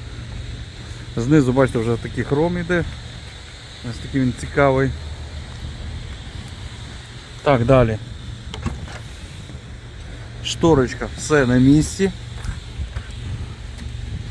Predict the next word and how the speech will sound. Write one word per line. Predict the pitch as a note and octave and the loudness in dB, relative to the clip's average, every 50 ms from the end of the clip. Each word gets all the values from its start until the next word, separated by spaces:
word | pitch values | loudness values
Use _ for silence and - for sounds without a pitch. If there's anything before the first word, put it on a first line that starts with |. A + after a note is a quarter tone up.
| - - - - - - - - - - - - - - - - - - - - - - - - - - - - - - - - - - - - - - - - | -8 -8 -8 -8 -8 -8 -8 -8 -8 -8 -8 -10 -10 -8 -6 -4 -2 -2 -2 -4 -6 -10 -12 -12 -12 -12 -12 -14 -14 -14 -14 -12 -12 -12 -12 -12 -12 -10 -8 -4
І | D#3+ D#3+ D#3+ D#3+ D#3+ | -2 0 0 0 0